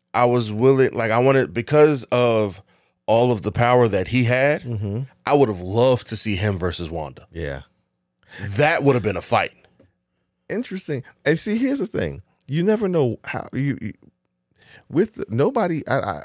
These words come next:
Speaker 2: well, I, I mean, I think I knew towards the end of the What If series, um,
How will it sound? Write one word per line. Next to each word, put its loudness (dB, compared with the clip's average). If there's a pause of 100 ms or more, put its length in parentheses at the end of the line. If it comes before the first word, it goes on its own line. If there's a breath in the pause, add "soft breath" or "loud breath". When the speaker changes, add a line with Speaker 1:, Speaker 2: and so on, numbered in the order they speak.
Speaker 2:
well, -4
I, -2 (160)
I -2
mean, -2
I 0
think -6
I 2
knew -2
towards -4
the -8
end -2
of -2
the -2
What -2
If -6
series, -6 (560 soft breath)
um, -2